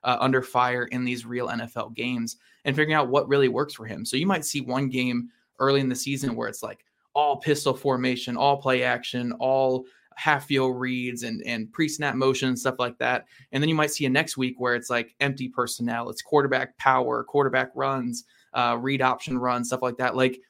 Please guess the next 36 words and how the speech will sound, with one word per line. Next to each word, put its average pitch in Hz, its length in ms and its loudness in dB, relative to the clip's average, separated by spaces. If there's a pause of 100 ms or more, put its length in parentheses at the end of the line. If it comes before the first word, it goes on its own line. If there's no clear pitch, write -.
(260)
there's 147 180 0
gonna 180 140 0
be 170 80 0
so - 260 0
much 151 200 -2
feeling 139 280 0
out 127 180 -2
between 123 380 -2
both 123 180 0
Shane 120 240 -4
Steichen 123 480 -2
and 120 220 -4
Anthony 120 280 -6
Richardson 135 500 -6
until 131 340 -2
they 170 120 2
figure 165 340 -2
out 127 200 2
what 151 140 0
he's 147 320 -6
really 151 240 -2
great 147 300 0
at 160 240 0
and 131 160 -2
what 147 140 0
he 143 120 -2
can 139 140 -4
excel 135 340 0
at 147 220 2 (280)
and 123 160 0
where 131 140 2
to 131 60 2
go 127 180 2
from 120 240 -2
there. 131 300 0
So 123 420 0